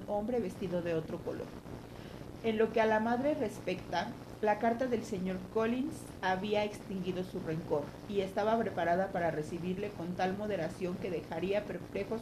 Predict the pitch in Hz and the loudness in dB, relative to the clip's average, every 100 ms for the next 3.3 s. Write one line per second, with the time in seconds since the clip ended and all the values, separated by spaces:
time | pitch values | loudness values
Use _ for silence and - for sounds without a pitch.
0 | - 202 170 175 180 262 294 - 196 180 | -4 -8 -6 -4 -2 2 2 2 0 0
1 | - 156 - - - - - - - - | -4 -8 -10 -10 -12 -16 -18 -18 -18 -18
2 | - - - 226 226 247 240 294 - 247 | -16 -14 -4 -2 0 2 2 2 4 6
3 | 190 185 196 | 6 6 -2